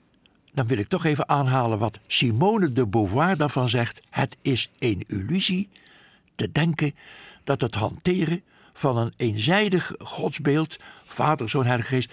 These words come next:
geen grote invloed heeft op de werkelijkheid waarin wij leven. Dat staat er niet los van. En als dat verandert,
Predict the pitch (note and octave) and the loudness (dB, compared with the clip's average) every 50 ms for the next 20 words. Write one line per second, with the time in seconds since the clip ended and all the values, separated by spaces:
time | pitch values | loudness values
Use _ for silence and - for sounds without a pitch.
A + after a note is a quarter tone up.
0 | - - - - - G#2 C3 - - - F#3+ G3 F#3+ F3 - F#3+ E3+ - - - | -14 -16 -8 -4 -2 -2 -2 -4 -4 -2 0 0 0 0 0 -2 -2 -2 -8 -20
1 | _ _ _ - C#3+ D3+ D3+ A2+ A#2+ C3 A#2 - A2 A#2 A#2 A#2+ - - - - | _ _ _ 0 2 2 2 0 0 -2 -2 0 0 0 0 0 -2 -6 -12 -18
2 | - - - - - _ _ - C#3 - - - - A#2+ A#2+ A#2+ A2 A2 - G#2 | -18 -20 -20 -20 -20 _ _ -4 -4 -4 -2 -4 -2 -2 -2 -2 -2 -4 -6 -8
3 | G#2 - A#2+ G#2+ G#2+ A2 - - _ _ _ _ - A2 - - A#2+ G#2+ G#2 F2+ | -8 -4 -4 -4 -4 -6 -10 -18 _ _ _ _ -12 -8 -6 -6 -4 -4 -6 -4
4 | F#2+ A#2+ D3+ C3 G2+ - - - _ _ - - - - - - - - - - | -2 0 0 0 -2 -4 -8 -14 _ _ -20 -20 -20 -20 -20 -20 -20 -20 -20 -20
5 | - _ _ _ _ - - B2+ - - - D#3+ D#3 - C#3 B2 D#3 D3+ - F3 | -20 _ _ _ _ -8 -8 -6 -4 -2 0 0 0 0 0 -2 -2 -2 0 -2
6 | F#3 F3 - - - G#2+ F2 - _ _ _ _ _ _ _ _ _ _ _ _ | 0 0 -2 -4 -4 -6 -8 -10 _ _ _ _ _ _ _ _ _ _ _ _
7 | _ - D3+ B2+ A#2+ - - B2 - - - A3+ A3 - - - F#3+ - G3 G#3+ | _ -2 -2 -2 0 -2 -2 -2 -2 0 -2 -2 -2 -2 -4 -4 -2 0 2 2
8 | G#3 E3 C3+ C#3+ - - - | 2 2 0 0 -2 -6 -12